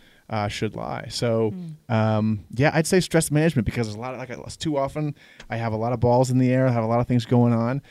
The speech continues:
Speaker 1: and sometimes I can let that either impact my mood or just,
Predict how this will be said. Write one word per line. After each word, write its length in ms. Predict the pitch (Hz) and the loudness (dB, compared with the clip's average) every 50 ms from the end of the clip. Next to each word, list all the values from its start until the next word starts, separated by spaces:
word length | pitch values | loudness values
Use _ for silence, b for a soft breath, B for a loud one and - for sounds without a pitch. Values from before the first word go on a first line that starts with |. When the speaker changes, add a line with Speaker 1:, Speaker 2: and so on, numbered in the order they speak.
| B B B B B | B B B B B
Speaker 1:
and 240 | - 113 110 110 110 | -4 -2 -2 -2 -2
sometimes 380 | - - 120 117 113 117 110 110 | 0 0 0 0 0 0 0 0
I 60 | 110 | -2
can 180 | 104 - 107 107 | -2 -2 -4 -2
let 180 | 110 107 - - | -2 -4 -4 -4
that 160 | - 107 104 | -4 -4 -2
either 200 | 107 104 107 104 | -2 -2 -2 -2
impact 340 | 107 104 - 120 107 104 - | -2 -2 -2 -4 -6 -6 -8
my 140 | 104 101 101 | -8 -6 -4
mood 360 | 107 131 156 170 175 175 156 | 0 4 6 8 8 8 8
or 120 | 135 117 110 | 8 6 4
just, 260 | 101 113 110 - | 2 -2 -6 -6